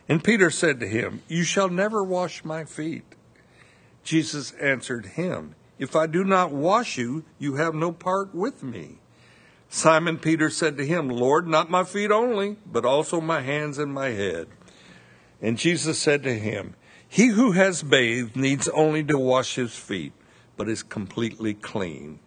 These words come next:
And you are clean, but not all of you." For he knew who would betray him. Therefore he said, "You are not all clean."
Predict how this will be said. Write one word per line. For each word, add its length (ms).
And 160
you 220
are 140
clean, 580
but 220
not 380
all 260
of 160
you." 280
For 200
he 240
knew 300
who 160
would 200
betray 540
him. 380
Therefore 420
he 200
said, 520
"You 200
are 100
not 380
all 460
clean." 580